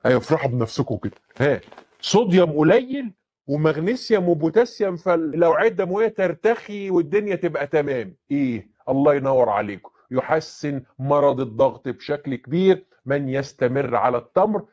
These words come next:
تمرتين لتلاتة يوميًا. الحاجة الأخيرة، الجلد.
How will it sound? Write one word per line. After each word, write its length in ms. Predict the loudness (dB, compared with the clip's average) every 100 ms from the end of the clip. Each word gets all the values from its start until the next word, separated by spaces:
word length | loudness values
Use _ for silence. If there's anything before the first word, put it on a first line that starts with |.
| _
تمرتين 800 | -4 -4 -2 -2 -2 -2 -2 -4 -4
لتلاتة 720 | -4 -4 -4 0 2 2 0
يوميًا. 580 | 0 2 0 -4 -8 -12 -18 -20
الحاجة 260 | -4 0 2
الأخيرة، 680 | 2 -2 0 2 4 2 -2 _ -4
الجلد. 720 | -2 -2 -2 0 0 -2